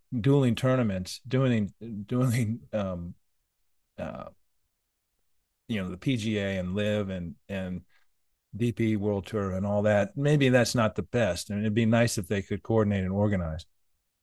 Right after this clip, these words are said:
But, um, you know, liv's premise has, has,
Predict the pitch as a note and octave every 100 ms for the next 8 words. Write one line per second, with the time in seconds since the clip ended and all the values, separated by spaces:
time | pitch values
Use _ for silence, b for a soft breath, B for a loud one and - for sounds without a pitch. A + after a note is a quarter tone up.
0 | _ A2 A2 G#2 - G#2 G2+ F#2+ F#2 -
1 | - _ _ _ _ - A#2 G#2 G2 G#2+
2 | B2+ D#3 D3 - D3+ C#3+ A2 - G#2 -
3 | _ _ _ G#2 G2+ F#2